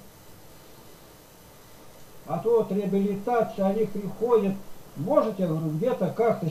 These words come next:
сектанты, еретики, а в православии,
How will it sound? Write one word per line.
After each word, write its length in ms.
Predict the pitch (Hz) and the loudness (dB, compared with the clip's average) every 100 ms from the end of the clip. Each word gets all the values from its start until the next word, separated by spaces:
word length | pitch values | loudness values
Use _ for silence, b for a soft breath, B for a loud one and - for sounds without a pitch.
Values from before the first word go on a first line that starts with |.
| - | -4
сектанты, 540 | 233 - 170 135 156 | -4 0 0 2 0
еретики, 760 | 185 208 202 214 190 147 117 - - - 180 | 0 0 -2 -4 -6 -4 -6 -8 -18 -10 -2
а 140 | 185 | -2
в 60 | 208 | 2
православии, 840 | 214 220 - 233 233 202 180 | 2 4 2 2 4 4 2